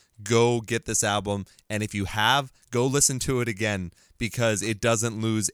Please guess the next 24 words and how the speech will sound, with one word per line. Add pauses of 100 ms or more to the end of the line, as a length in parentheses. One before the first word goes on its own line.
(120)
any
of
its
luster (720)
from (200)
front
to
back
again.
We
say
that
a
lot,
but (300)
you
can
just
listen
to
this
all
the
time.